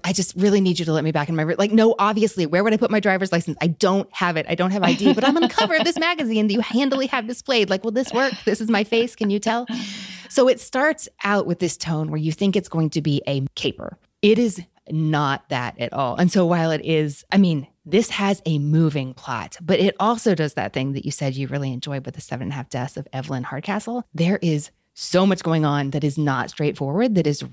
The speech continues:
really intriguing. So let's back up. So the story unfolds in several different strands. And the first does feature a Black author on a book tour for Hell of a Book, his best-selling novel. But no matter what city he goes to, someone wants him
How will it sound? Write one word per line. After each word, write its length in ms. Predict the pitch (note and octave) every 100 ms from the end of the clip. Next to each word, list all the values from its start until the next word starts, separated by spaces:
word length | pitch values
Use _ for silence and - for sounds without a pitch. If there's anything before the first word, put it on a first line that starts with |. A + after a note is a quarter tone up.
| C3+
really 480 | C3+ C3+ C3+ C3+ -
intriguing. 760 | C3+ C3 - A#2 - - F3 - _
So 500 | - - D3+ C#3+ - _
let's 640 | C#3+ C#3 C3+ C#3+ - - -
back 440 | F3 D3+ D#3 E3 D3
up. 220 | C3 - _
So 200 | - E3+
the 100 | E3
story 280 | - F3+ F#3+
unfolds 440 | G3 E3+ D#3 D3+ -
in 240 | D#3+ D3
several 400 | C#3+ E3 D#3+ F3
different 320 | F3 - F#3 -
strands. 420 | B2 B2+ C#3+ -
And 100 | E3
the 60 |
first 400 | D#3 A3 G#3 - _
does 260 | G#3 G3+ -
feature 460 | D#3 - D3 D3 -
a 60 | E3
Black 260 | E3 E3+
author 400 | D3 C#3+ C#3+ C#3 - -
on 160 | F3
a 60 | F3+
book 180 | D3+ -
tour 320 | D3 C3 C#3 _
for 500 | - A#3 F#3+ D#3+ D#3 -
Hell 200 | A#3+ A#3
of 60 | G#3+
a 60 |
Book, 280 | G#3 C4 -
his 180 | - E3
best-selling 460 | D#3 - - C#3
novel. 400 | D#3 A3+ - A#2 - -
But 120 | G#3+
no 120 | A3+
matter 260 | A#3 B3+ G#3
what 180 | G3+ -
city 220 | G#3 F#3+
he 100 | F3
goes 300 | D#3+ D#3 D3+
to, 220 | - C#3+
someone 360 | C#3 - F#3+ D#3+
wants 180 | C#3+ -
him 400 | - G#3 E3